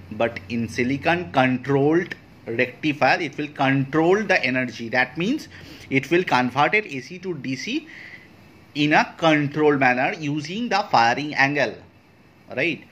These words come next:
So what is firing angle? I told you before, that is the turn on time of a thyristor. Simple, understand? So now when it will control D C to D C, it will be used as a chopper,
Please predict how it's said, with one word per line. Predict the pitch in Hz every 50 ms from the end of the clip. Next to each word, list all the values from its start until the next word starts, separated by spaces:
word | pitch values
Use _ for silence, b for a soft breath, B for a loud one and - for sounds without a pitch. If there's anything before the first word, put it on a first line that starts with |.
| B B B B B B B B
So | B - - 165
what | - 143 147 143
is | - 220
firing | 208 - 175 165 160 180
angle? | 185 185 185 185 214
I | 196 170
told | 165 165 156 156 156 156
you | 175 185
before, | 170 165 165 - 220 240 269
that | 190 160 135 147
is | 160 175
the | 175 202 247 - - -
turn | - 143 135 131 131 135
on | 135 147 170 175 175 170 -
time | - 131 127 127 131 143 151
of | 135 113 110 -
a | 160
thyristor. | 165 - - - 98 92 98 95 - - - - - - - - - - - - - - - - -
Simple, | - - - 123 127 - 214 247 - - - - - -
understand? | 123 123 135 131 - - 165 - - - B B B B B B B B B B B
So | B - - 226
now | 226 208 208 226 254 254
when | 247 240 233
it | 240 233 233
will | 254
control | 240 - 202 170 170 185 180 208 214 190 175 175 180 - - - - - 139
D | 131 147 160
C | 160 - - 220 214
to | 220 240 208
D | 170 - 139 143
C, | 139 - - 180 156 123 123 - - - - - -
it | 127 135 135 - -
will | 170 165
be | 151 151
used | 143 143 156 165 135 139 156 151 - 160
as | 135 123
a | 156 147 -
chopper, | - - 135 117 - - 95 -